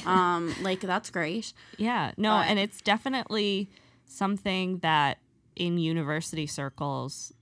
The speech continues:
Speaker 2: even, like, outside of science, but e-, especially with science, it's
Speaker 1: Mm-hmm.
Speaker 2: like, how do we use the findings of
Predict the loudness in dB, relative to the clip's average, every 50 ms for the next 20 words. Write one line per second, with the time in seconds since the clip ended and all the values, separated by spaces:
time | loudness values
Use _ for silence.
0 | _ _ 0 2 4 4 4 4 4 4 4 4 2 0 0 2 0 0 0 0
1 | -2 -2 0 0 0 0 -2 -6 -8 -10 -10 -4 -2 0 0 0 -2 -4 -4 -4
2 | -4 -6 -8 -6 -6 -6 -6 -6 -6 -8 -8 -8 -8 -8 -6 -6 -6 -6 -6 -8
3 | -8 -6 -6 -4 0 2 2 2 2 0 -2 -10 -18 -20 -20 -20 -20 -20 -20 -20
4 | _ -12 -4 2 4 4 4 4 2 -2 -2 -2 -4 -2 -2 -4 -4 -4 -4 -2
5 | 0 0 0 2 2 0 0 0 -2 -4 -6 -10 -14 -16 _ _ _ _ _ -10
6 | -10 -8 -10 -10 -6 -2 0 0 2 2 0 0 0 -2 -2 -2 -4 -6 -8 -8
7 | -10 -12 -14 -14 _ -4 -2 -2 -2